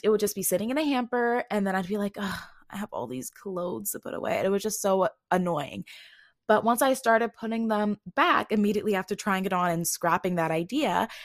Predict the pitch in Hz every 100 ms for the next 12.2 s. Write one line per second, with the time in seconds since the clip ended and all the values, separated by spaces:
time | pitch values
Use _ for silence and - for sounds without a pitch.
0 | - - 254 262 269 381 370 208 233 208
1 | 208 190 247 214 - 208 220 - 202 208
2 | 170 180 170 160 180 202 311 - - -
3 | 330 339 143 156 202 196 160 165 160 175
4 | 170 151 175 156 156 160 170 175 208 190
5 | 107 165 - - - - 220 220 233 -
6 | 254 254 196 175 139 143 - 165 - 196
7 | _ _ - - - _ 202 196 190 196
8 | 233 233 220 220 - - 247 311 349 320
9 | 233 202 202 185 165 170 165 165 - 175
10 | - 175 175 - 170 160 156 160 - 180
11 | 165 165 165 - - 185 180 - 170 165
12 | 147 147